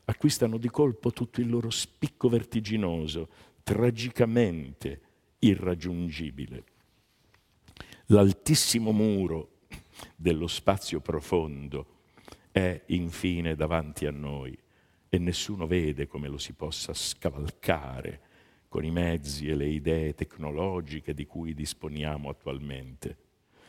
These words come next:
Era prevedibile che la fantascienza avrebbe acquistato molti nuovi lettori dopo questa brusca caduta di sipario, e così infatti è avvenuto.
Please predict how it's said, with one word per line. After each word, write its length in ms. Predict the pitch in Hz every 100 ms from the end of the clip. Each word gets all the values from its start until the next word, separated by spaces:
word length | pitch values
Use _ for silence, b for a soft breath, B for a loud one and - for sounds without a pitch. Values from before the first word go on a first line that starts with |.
| b b
Era 220 | 120 110
prevedibile 680 | 110 110 104 95 82 73 67
che 120 | -
la 80 | 73
fantascienza 720 | 78 73 80 - 90 87 82
avrebbe 300 | 80 90 82
acquistato 540 | 87 98 - 120 113 92
molti 380 | 113 127 -
nuovi 260 | 98 107 98
lettori 640 | 90 - - 71 67 67 67 B B B B
dopo 260 | - 78 78
questa 300 | 78 - 76
brusca 560 | 82 101 - - 85 - -
caduta 560 | 95 78 113 113 -
di 120 | 78 78
sipario, 840 | - 67 73 69 67 65 - - b b b
e 100 | -
così 260 | - 123 170
infatti 420 | 113 107 143 -
è 60 | 92
avvenuto. 720 | 82 92 82 64 60 -